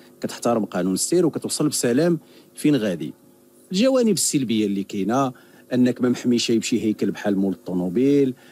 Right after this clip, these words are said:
أنه إلا كان البرد كانت الشتا كدي منك، أنه معرض للسرقة أكثر من غيرك، للكريساج، وأكثر من ذلك معرض للنصب والاحتيال، ولكن النصب بواحد الطريقة اللي ما يمكن شي يتوقعوها.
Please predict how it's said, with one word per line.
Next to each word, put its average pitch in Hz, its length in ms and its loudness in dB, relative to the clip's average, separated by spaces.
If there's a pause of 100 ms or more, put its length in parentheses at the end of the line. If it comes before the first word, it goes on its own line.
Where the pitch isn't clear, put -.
(140)
أنه 113 220 2
إلا 113 80 2
كان 113 180 -2
البرد 104 320 0
كانت 104 220 -4
الشتا - 260 -6
كدي 90 380 -2
منك، 127 600 2
أنه 117 460 2 (300)
معرض 123 560 -2
للسرقة 110 560 -2
أكثر 110 300 -6
من 110 160 2
غيرك، 107 500 0
للكريساج، 107 840 0 (680)
وأكثر 127 340 -2
من 131 120 4
ذلك 131 320 0
معرض 117 340 -2
للنصب 101 360 -2
والاحتيال، 80 540 -8 (460)
ولكن 98 300 -2
النصب 104 300 0
بواحد 90 220 -4
الطريقة 92 380 -8
اللي 98 160 0
ما 87 80 -4
يمكن 87 200 -6
شي - 180 -2
يتوقعوها. 92 720 -4